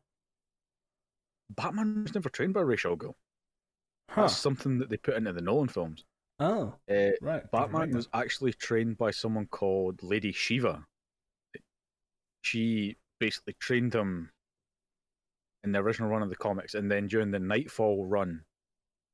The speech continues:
Speaker 1: when Batman gets his bra-, uh, back broken by Bane,
Speaker 2: That's a
Speaker 1: too many B's in
Speaker 2: long
Speaker 1: that
Speaker 2: sentence,
Speaker 1: sentence.
Speaker 2: that one there.
Speaker 1: That's a, <laughs> uh, when he gets his back broken, uh, Lady Shiva rebuilds him. So yeah, the, the whole, uh, Ra's al Ghul training Batman thing, that was just for the,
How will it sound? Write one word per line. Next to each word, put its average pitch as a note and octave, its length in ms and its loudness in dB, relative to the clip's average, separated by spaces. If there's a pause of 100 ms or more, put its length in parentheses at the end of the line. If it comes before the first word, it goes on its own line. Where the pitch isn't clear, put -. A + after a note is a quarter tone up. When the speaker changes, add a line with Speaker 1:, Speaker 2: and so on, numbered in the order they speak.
(300)
Speaker 1:
when F#2 260 0
Batman G#2 400 0
gets G#2 280 -2
his F2 140 -8 (160)
bra-, G#2+ 180 2 (160)
uh, F#2+ 120 2 (100)
back A2 300 -2 (140)
broken G#2 360 -2
by F#2+ 240 2
Bane, F#2 440 0 (680)
Speaker 2:
That's - 160 -2
a F3 40 4
Speaker 1:
too - 40 4
many - 120 2
B's A#2+ 160 2
in C#3+ 60 6
Speaker 2:
long B2 100 2
Speaker 1:
that A#2 60 0
Speaker 2:
sentence, C3 340 -2
Speaker 1:
sentence. - 20 -
Speaker 2:
that A#2 160 -4
one A#2+ 120 -2
there. A#2+ 180 -2 (720)
Speaker 1:
That's A2+ 200 -4
a, E2+ 40 -6 (220)
<laughs> B2+ 260 -2
uh, - 20 4
when G2+ 100 2
he G#2 60 0
gets - 160 -2
his G2+ 140 -4
back A2+ 320 0
broken, F#2 420 0 (120)
uh, F#2 200 2 (100)
Lady G#2+ 240 2
Shiva G#2 280 0
rebuilds G#2+ 420 2
him. D#2+ 160 -6 (840)
So - 160 -6
yeah, D#3+ 140 2
the, D3+ 260 -2 (180)
the C3 100 2
whole, D3 300 2
uh, G#2 280 4
Ra's A2+ 260 2
al G#2+ 120 2
Ghul G#2 360 2
training G2+ 300 0
Batman G#2+ 280 0
thing, F#2 180 -8
that A#2 140 0
was C#3 120 -4
just - 160 -4
for B2 120 -4
the, F2+ 400 0